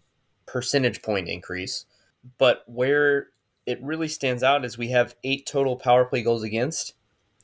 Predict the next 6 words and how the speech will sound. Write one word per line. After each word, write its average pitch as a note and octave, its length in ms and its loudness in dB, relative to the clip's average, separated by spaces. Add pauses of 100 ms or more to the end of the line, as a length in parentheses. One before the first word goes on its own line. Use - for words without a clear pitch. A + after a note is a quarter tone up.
(220)
in A#2 180 -2
fifty-two C#3 920 -2
opportunities G#2 800 0
for F#2+ 160 -4
the F2+ 120 -4
opponents. D#2 600 -6